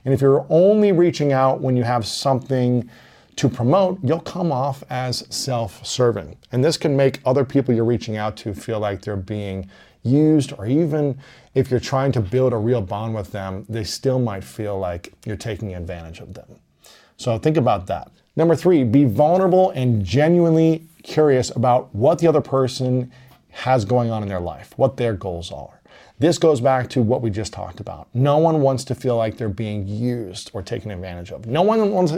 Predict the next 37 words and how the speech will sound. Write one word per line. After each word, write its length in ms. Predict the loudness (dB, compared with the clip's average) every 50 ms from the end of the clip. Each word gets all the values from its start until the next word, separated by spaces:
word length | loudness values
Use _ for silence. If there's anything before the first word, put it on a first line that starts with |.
| -4 -2
wants 260 | 0 0 0 2 2
to 80 | 0 0
feel 180 | 2 2 4
like 220 | 4 4 2 2 0 -6 -14 -20 -20 -20 -20 -20 _ _ 2
they're, 240 | 4 4 4 4 4
the 200 | 2 2 2 4 4
only 340 | 4 6 6 6 6 4 4
reason 400 | 4 4 4 4 4 4 4 4
you're 120 | 4 4
being 220 | 4 4 4 4
nice 260 | 2 2 0 -2 -2 -2
to 80 | 0
them 160 | 0 2 2
is 180 | 0 -2 -2 -2
because 400 | -2 -2 0 0 0 0 2 2
you'll 200 | 2 2 2 2
get 320 | 0 -2 -2 -2 -2 0
something 440 | -2 -4 -2 -2 -2 -2 -2 -4 -4
from 240 | -4 -2 -2 -2 -2
them. 220 | -4 -6 -10 -14 -20 _ _ _ _ _ _
So 180 | -2 2 2
it's 100 | 2 2
important 440 | 2 0 2 4 4 4 4 4 4
to 80 | 4 4
be 240 | 4 6 4 4 4
authentic 640 | 2 0 0 0 0 0 0 0 2 0 0 -2 -2
and 220 | -2 -2 -2 0
genuinely 720 | 0 2 2 4 4 4 4 4 4 4 4 4 4 2 0
curious 460 | -2 -2 0 2 2 2 2 2 0
about 260 | 2 2 2 2 2
whatever 260 | 2 2 2 2 2
the 100 | 2 0
person 520 | -2 -2 0 2 2 2 2 2 0 2 2
you're 80 | 4
reaching 320 | 4 2 2 0 0 -2 -2
out 240 | 0 0 -2 -2 -2
to 420 | -2 0 2 2 2 0 -2 -4